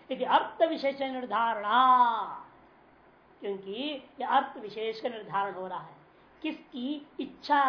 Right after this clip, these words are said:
मात्र से प्रेरित हो गया। इस तरह से दोनों को हमें जोड़ना है, प्रेषणम इशितम, दोनों को जोड़ना है। किसकी इच्छा मात्र से यह प्रेरित हुआ है, यह अर्थ विशेष यहाँ पर निश्चय किया जा रहा है।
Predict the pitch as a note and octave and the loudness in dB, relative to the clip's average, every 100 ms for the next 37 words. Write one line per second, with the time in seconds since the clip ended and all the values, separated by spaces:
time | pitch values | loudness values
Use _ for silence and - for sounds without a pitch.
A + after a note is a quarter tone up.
0 | G#3+ F#3+ G3+ D#4 F#4 - D4+ A#3+ A3+ A3+ | 0 -4 -2 -2 -2 -4 -6 -4 -4 -4
1 | A#3 - - - B3 A#3+ - G3+ F#3+ F3 | -6 -10 -18 -10 -8 -8 -10 -12 -12 -10
2 | E3+ F3+ - - _ _ _ _ _ _ | -12 -14 -20 -20 _ _ _ _ _ _
3 | _ _ _ _ _ _ _ _ - C4 | _ _ _ _ _ _ _ _ -12 -8
4 | C4 B3 B3 A#3+ B3 B3 A3+ G3+ G#3 F#3+ | -6 -4 -2 -2 -2 -4 -4 -4 -6 -6
5 | F#3+ E3+ - - G#3+ G3+ B3+ F4 - - | -10 -14 -16 -10 -6 -2 0 -2 -4 -12
6 | _ - - G3+ - - - _ G3+ B3 | _ -20 -14 -14 -14 -18 -20 _ -6 -2
7 | D#4 F4 E4 C#4 B3 A3+ G#3 G#3 F#3 F3+ | 0 0 2 2 2 -4 -6 -6 -6 -8
8 | - - _ - D#4+ - - D#4 D#4 - | -14 -20 _ -8 -8 -8 -6 -4 -4 -10
9 | - C4+ - - D#4+ F4 E4 D4+ D4+ - | -12 -12 -8 0 2 2 0 -2 -4 -10
10 | G3 G#3 A3+ A3+ - B3+ B3 C#4+ C#4+ - | -8 -2 -2 -4 -10 0 6 6 4 -4
11 | A#3+ B3 B3 - G#3+ G#3+ F#3+ G3 A3 F#3+ | -4 -4 -8 -10 -6 -2 -2 0 0 -2
12 | - - A3+ C4 C#4 E4+ - C#4+ A3+ - | -8 -6 -2 4 4 4 0 -8 -10 -10
13 | A3 B3 D4 C#4+ B3 G#3+ G3+ C4+ B3+ G3+ | -2 2 2 -2 -6 -4 -6 -6 -8 -10
14 | F#3+ A#3+ G3+ G3 F3+ E3+ D#3+ D#3 | -12 -12 -14 -12 -14 -14 -18 -20